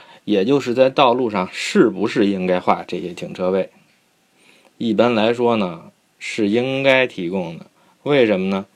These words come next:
因为咱们的城市里的道路呢，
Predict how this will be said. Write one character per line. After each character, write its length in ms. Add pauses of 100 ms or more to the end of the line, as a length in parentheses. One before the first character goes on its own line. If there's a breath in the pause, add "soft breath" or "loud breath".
(580 loud breath)
因 160
为 160
咱 180
们 100
的 120
城 260
市 100
里 120
的 80
道 240
路 180
呢， 260